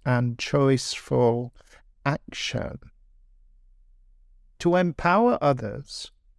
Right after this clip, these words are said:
we need to create not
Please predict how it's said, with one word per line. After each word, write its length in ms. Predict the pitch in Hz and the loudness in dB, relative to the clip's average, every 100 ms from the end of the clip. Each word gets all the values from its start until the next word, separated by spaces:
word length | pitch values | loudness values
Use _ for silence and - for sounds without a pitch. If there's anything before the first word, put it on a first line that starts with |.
| _ _ _ _ _ _ - | _ _ _ _ _ _ -2
we 120 | 156 | 0
need 360 | 165 180 196 - | 2 0 -2 -4
to 140 | - 180 - | -6 -6 -8
create 840 | - 185 170 170 196 139 - - _ _ _ _ - | -4 0 2 2 2 -2 -6 -20 _ _ _ _ -6
not 640 | 139 156 254 349 - - | -2 2 2 0 -8 -16